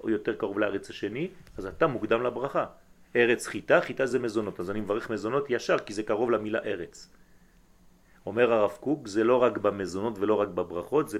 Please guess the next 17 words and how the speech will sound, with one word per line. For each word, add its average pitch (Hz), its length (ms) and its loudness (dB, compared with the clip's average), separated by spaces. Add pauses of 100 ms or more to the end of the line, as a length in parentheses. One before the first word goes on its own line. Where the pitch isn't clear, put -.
אצל 104 240 -6
האדם. 85 320 -4 (460)
אם 107 140 -6
אתה 101 180 -2
קרוב 107 460 2
מאוד 113 280 0
לארץ, 127 460 2
הברכה 101 480 -2
אצלך 104 320 -4
ראשון. 98 480 -6 (2000)
בסדר? 156 400 6 (4000)
יחד 160 460 12
עם 165 220 2 (120)
ההתקשרות 147 680 4
לכלל 151 340 8
ישראל. 90 400 -2 (840)
כלומר, 117 540 6